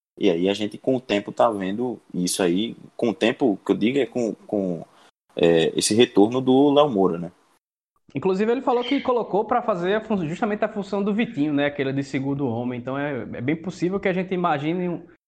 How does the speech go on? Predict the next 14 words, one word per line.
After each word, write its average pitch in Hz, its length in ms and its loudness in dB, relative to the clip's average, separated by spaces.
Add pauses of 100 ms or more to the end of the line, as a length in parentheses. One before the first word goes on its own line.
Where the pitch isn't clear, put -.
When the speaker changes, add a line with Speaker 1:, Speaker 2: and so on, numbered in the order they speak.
(300)
Speaker 2:
um 160 140 0
Botafogo, 165 640 0
por 175 120 -2
exemplo, 151 360 -2
com, 175 420 -2
com 147 240 -4
Juninho, 156 580 0
com 147 260 -4
Vi-, 135 260 -6
com 147 180 -2
Vitinho, 147 500 0
com 156 160 -2
Léo 151 200 2
Moura, 156 360 0